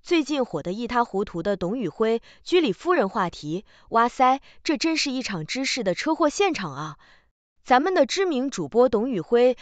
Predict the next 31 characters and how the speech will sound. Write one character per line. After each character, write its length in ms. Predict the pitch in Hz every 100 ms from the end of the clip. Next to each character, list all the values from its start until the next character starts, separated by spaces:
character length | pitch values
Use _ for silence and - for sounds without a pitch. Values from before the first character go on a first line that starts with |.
| -
在 180 | - 247
直 200 | 196 190
播 180 | 208 302
中 240 | 294 294
竟 220 | 285 302 226
然 180 | 190
把 160 | 196 139
居 180 | - 285
里 120 | 185
夫 240 | - 285
人 300 | 285 226 247 - -
说 240 | - 247 226
成 240 | 202 175
了 160 | 196 190
诺 220 | 277 269
贝 140 | 269 233
尔 180 | 165
文 220 | 143 160 240
学 180 | 214
奖 220 | 226 156 123
得 180 | 160 247
主， 280 | 185 127 - - -
还 160 | 190
说 180 | 196 226
他 160 | 226 208
发 200 | 247 233
明 200 | 202 190
了 200 | 196 180
X 360 | - 302 - -
光 220 | 247 254
机， 340 | - 247 262